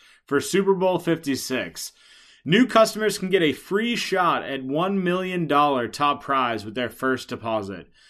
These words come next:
Download the DraftKings Sportsbook app, use promo code T B P N,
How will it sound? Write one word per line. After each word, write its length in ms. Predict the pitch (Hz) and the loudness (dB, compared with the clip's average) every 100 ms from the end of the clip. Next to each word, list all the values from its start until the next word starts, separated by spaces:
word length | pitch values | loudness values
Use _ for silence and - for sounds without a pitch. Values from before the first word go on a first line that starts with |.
| _ _ | _ _
Download 380 | - 143 151 143 | 2 2 4 0
the 80 | 131 | -2
DraftKings 680 | 110 156 156 - 160 143 - | 0 0 0 -2 -4 -4 -4
Sportsbook 480 | 160 165 165 156 | 0 0 -2 -6
app, 380 | 160 160 165 - _ - | -2 -2 -2 -6 _ -4
use 340 | 147 160 147 | 4 6 4
promo 420 | - 190 196 185 | 0 0 2 2
code 420 | 170 160 160 156 - | 2 2 2 0 -4
T 240 | 202 214 | -4 -2
B 240 | 185 202 | -2 -2
P 320 | 190 - 226 175 | -4 -4 0 2
N, 320 | 127 120 | 0 -2